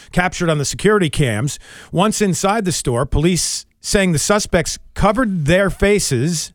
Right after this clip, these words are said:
and attempted to rob the store. And then one man reportedly placed, and I quote, "a paper bag over his hand to conceal it and demanded money."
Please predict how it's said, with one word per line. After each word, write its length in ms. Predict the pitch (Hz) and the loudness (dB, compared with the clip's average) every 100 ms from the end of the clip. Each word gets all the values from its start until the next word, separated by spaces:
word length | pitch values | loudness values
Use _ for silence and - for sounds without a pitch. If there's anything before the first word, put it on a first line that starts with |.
| _ | _
and 100 | 147 | -4
attempted 500 | 151 - 214 202 170 | 0 0 0 -2 -2
to 140 | 196 | -2
rob 380 | 185 139 117 120 | 0 0 0 -2
the 80 | 143 | -4
store. 500 | - - 240 180 82 - | -4 -2 0 0 -4 -4
And 140 | 123 | 0
then 300 | 220 185 180 - - - - | 2 2 0 -4 -18 -20 -10
one 280 | 143 190 262 | 0 2 4
man 220 | 196 156 | 2 2
reportedly 580 | 151 143 180 185 160 151 | 0 0 0 0 0 0
placed, 400 | - 147 165 - | 2 2 0 -2
and 100 | 147 | 0
I 80 | 170 | 0
quote, 360 | 165 151 117 - - _ | 0 0 0 -4 -14 _
"a 120 | - | -8
paper 340 | - 180 196 208 | 0 2 4 2
bag 320 | 170 165 165 | 2 2 2
over 280 | 170 151 147 | 2 2 0
his 140 | 143 | 0
hand 640 | - 208 226 139 107 87 104 _ _ _ _ _ _ _ _ _ | 0 2 2 2 0 -4 -10 _ _ _ _ _ _ _ _ _
to 140 | - | -2
conceal 480 | 135 135 - 190 160 | 0 -2 0 2 2
it 180 | 139 - _ _ _ _ _ _ - | -2 -6 _ _ _ _ _ _ -4
and 140 | 135 | 0
demanded 460 | 143 135 127 120 117 | 2 2 0 0 0
money." 320 | 117 98 | -2 -4